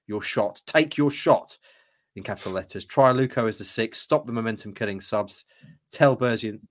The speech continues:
Burgess and Morsey to be warriors, keep it simple, stop overthinking it, trust the process and smash and bully tides." So I would say, as I say, I think rotation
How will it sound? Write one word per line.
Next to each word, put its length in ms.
Burgess 380
and 220
Morsey 360
to 120
be 80
warriors, 480
keep 240
it 80
simple, 320
stop 260
overthinking 540
it, 100
trust 260
the 80
process 440
and 80
smash 480
and 160
bully 280
tides." 580
So 280
I 60
would 160
say, 120
as 120
I 20
say, 360
I 60
think 200
rotation 720